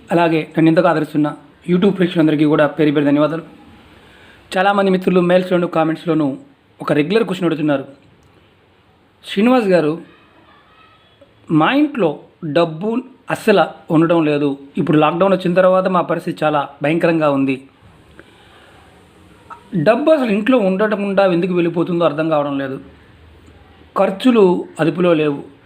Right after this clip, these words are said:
రాబోయే రోజుల్లో పిల్లల ఫీజులు కావచ్చు, అద్దులు కావచ్చు,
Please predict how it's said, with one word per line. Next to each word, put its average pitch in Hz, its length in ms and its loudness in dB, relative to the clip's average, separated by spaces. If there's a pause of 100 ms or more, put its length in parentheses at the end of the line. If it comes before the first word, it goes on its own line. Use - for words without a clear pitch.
(260)
రాబోయే 170 360 2
రోజుల్లో 180 400 2
పిల్లల 170 340 0
ఫీజులు 175 340 -4
కావచ్చు, 151 600 -2 (520)
అద్దులు 156 320 2
కావచ్చు, 170 640 0